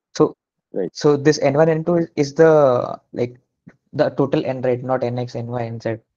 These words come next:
Speaker 1: We
Speaker 2: No,
Speaker 1: are
Speaker 2: no,
Speaker 1: saying
Speaker 2: tot-,
Speaker 1: that
Speaker 2: ah, exactly. So then there is no differential, right? There is, so essentially, if you have K square equal to K, K X square and K equal to K Y square to K Z square, then there is complete symmetry, right? So then you do not have any different N X, N Y. There is only N one.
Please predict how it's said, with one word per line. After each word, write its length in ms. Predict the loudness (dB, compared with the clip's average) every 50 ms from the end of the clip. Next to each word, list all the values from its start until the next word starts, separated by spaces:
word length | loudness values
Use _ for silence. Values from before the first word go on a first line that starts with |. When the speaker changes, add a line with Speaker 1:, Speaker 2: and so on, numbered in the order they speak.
| _ _ 2
Speaker 1:
We 60 | 4
Speaker 2:
No, 80 | 6
Speaker 1:
are 80 | 6 6
Speaker 2:
no, 20 |
Speaker 1:
saying 200 | 6 4 2 4
Speaker 2:
tot-, 100 | 4 6
Speaker 1:
that 120 | 6 4 4
Speaker 2:
ah, 320 | 2 0 2 2 0 0 0
exactly. 480 | 0 0 2 4 4 2 2 0 -4 -4
So 120 | -4 0
then 280 | 4 4 4 6 6 6
there 120 | 6 6
is 120 | 6 6 4
no 140 | 4 4 4
differential, 640 | 4 4 4 4 4 4 2 0 0 0 0 0
right? 200 | 0 0 0 2
There 140 | 2 4 4
is, 160 | 4 2 2 4
so 200 | 2 2 2 2 -4 -20 _ _ -4
essentially, 400 | 0 2 2 2 2 2 0 0
if 120 | 2 4
you 60 | 4
have 180 | 4 4 4 4
K 160 | 4 4 4
square 300 | 4 4 4 6 6 6
equal 240 | 6 6 4 4 4
to 100 | 2 0
K, 180 | 2 2 2 4
K 160 | 4 4 4
X 120 | 4 4 0 -2 2
square 260 | 4 4 6 6 4
and 140 | 4 2 2
K 200 | 2 2 2 2 -2
equal 300 | -6 -4 -2 -2 0 0
to 80 | -2 0
K 100 | 2 4
Y 140 | 4 4
square 220 | 4 4 0 0 0
to 60 | 0
K 180 | 0 0 2 2
Z 160 | 2 0 -2
square, 380 | -4 -6 -4 -2 0 0 -2 -2 _ _ _ _ _ _ _ _ 2
then 380 | 2 4 4 2 0 2 4
there 120 | 4 6 6
is 140 | 4 0
complete 480 | -2 _ -2 -2 -2 0 -2 -2 -2 -2
symmetry, 500 | -2 0 0 2 0 0 -2 -6 -2 0
right? 220 | 0 0 0 0
So 80 | -4 -2
then 180 | 0 0 0 0
you 140 | 0 -2
do 160 | 0 0 2 4
not 160 | 4 2 4
have 260 | 4 6 6 6 6
any 160 | 2 2 0
different 480 | -4 -6 -4 -2 0 0 0 0 -4 -10 _ _ _ _ -2 0
N 80 | 2
X, 180 | 2 2 2 2
N 140 | 0 2 4
Y. 160 | 2 2 4
There 140 | 4 4 4
is 100 | 4 4
only 460 | 2 2 2 0 0 0 0 -2 -2 -2 -2
N 180 | 0 2 2
one. 240 | 2 2 2 0